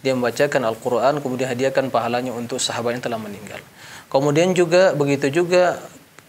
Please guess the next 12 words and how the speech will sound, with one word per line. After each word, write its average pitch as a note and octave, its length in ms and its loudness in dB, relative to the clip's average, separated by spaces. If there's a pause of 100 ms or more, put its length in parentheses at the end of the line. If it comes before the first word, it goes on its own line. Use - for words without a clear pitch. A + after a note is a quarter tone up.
para A#2 240 -2
sahabat D3 480 2
setelah B2 400 2
beliau, D3 560 4
eh, A#2+ 160 -2
Khulafa C#3 480 2
Rashidun, C3 640 0
tidak A3 240 0
melakukan B2+ 560 -2
yang A#2+ 160 -12
seperti - 480 -10
itu. G#2 160 -10